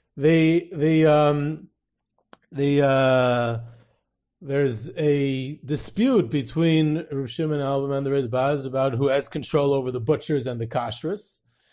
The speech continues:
Both of them have this organization, this control, this hashgacha, this, and it's, and it, it's, it's not exciting because neither,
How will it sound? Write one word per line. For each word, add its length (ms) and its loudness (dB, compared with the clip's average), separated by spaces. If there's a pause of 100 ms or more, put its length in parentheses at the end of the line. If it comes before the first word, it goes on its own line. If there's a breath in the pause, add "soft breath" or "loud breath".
(280 soft breath)
Both 240 4
of 120 -4
them 180 2
have 360 0
this 240 -2
organization, 880 -2
this 160 -8
control, 680 0
this 340 -6
hashgacha, 960 0
this, 320 -6 (720)
and 300 0
it's, 440 -6 (180)
and 260 -4
it, 360 -6
it's, 420 -10
it's 420 -8
not 180 2
exciting 640 -2
because 600 -2
neither, 540 0